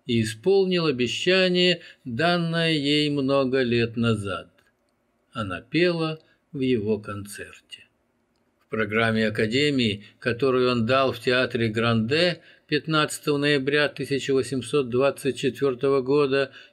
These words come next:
и которая сохранилась для нас в веймарских музыкальных воспоминаниях Дзобе, мы видим, что после вариаций на четвёртой струне,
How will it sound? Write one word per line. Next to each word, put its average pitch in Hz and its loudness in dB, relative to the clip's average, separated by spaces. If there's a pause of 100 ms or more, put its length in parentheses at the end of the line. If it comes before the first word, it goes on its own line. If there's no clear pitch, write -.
и 170 -6
которая 196 0
сохранилась 170 0
для 131 0
нас 147 0
в 113 0
веймарских 127 -4
музыкальных 120 -4
воспоминаниях 117 -4
Дзобе, 117 -2 (560)
мы 190 2
видим, 208 0
что 196 -2
после 190 -2
вариаций 165 0
на 131 -2
четвёртой 147 -4
струне, 131 0